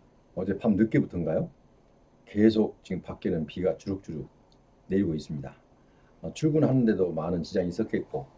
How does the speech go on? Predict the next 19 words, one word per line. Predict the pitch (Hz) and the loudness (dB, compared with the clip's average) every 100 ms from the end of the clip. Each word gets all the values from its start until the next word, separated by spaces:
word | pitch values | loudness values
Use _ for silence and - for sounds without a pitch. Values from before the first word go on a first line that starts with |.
| - _ - - - | -20 _ -20 -18 -8
또 | 78 76 | -8 -2
하루 | 147 165 | 2 4
종일 | 156 104 | 4 4
온다고 | 101 107 104 | 6 4 4
하는데, | 139 113 95 139 - - _ _ _ | 2 2 2 -2 -6 -16 _ _ _
물론 | 101 90 | -4 -2
일기예보는 | 113 127 123 98 95 87 | 0 4 6 6 4 0
바뀌기 | - - 117 113 | -6 -2 0 2
때문에 | 101 87 | 0 -2
또 | 104 | -2
어떻게 | 85 104 | -4 -4
될지 | 87 | -6
모르겠죠? | 76 87 92 - 214 - _ - - - - - - | -4 -2 -2 -2 -4 -4 _ -18 -14 -14 -16 -20 -10
아, | - 95 90 | -2 0 0
자, | 110 90 - - _ _ _ | 0 0 -2 -12 _ _ _
오늘은 | 113 147 165 123 104 90 69 - _ _ | 6 10 10 10 8 4 0 -10 _ _
그 | - 82 78 76 73 69 - _ _ _ _ _ _ | -14 -10 -8 -10 -10 -14 -20 _ _ _ _ _ _
보훈부 | 110 135 135 135 120 - 110 107 92 78 69 | 6 8 8 8 6 2 0 0 -2 -4 -8
장관, | - 92 95 98 98 71 | -8 -2 0 2 2 0